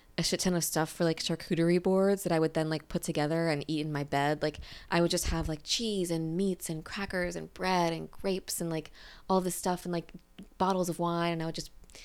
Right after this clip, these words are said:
hoard them. I was like Dionysus, like, in my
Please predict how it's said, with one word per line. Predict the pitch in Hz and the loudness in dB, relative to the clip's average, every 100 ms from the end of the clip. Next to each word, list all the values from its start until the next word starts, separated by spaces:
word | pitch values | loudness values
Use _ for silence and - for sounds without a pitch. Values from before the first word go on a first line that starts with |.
| - - - | -20 -20 -20
hoard | - 202 208 175 | 0 6 6 6
them. | 165 | 2
I | 165 | 2
was | 170 | 2
like | 170 | 2
Dionysus, | 165 165 175 165 175 160 151 147 | 2 2 2 0 0 -2 -2 -4
like, | 160 | -2
in | 170 175 | 0 2
my | 170 | 2